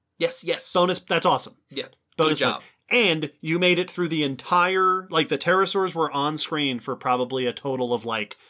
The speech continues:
Speaker 2: I don't know, twenty seconds, maybe even thirty seconds.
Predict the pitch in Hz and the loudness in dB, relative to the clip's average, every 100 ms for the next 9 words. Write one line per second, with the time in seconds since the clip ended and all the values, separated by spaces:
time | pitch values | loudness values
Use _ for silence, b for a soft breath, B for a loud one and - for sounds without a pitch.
0 | b - 123 101 92 - 135 131 123 139 | b -4 -4 -4 -8 -4 -2 -2 -2 -4
1 | 156 151 147 - - _ _ - 143 143 | -4 -6 -4 -6 -10 _ _ -2 2 2
2 | 135 117 107 139 151 151 170 175 180 - | 2 -2 0 0 0 0 -2 -2 -4 -8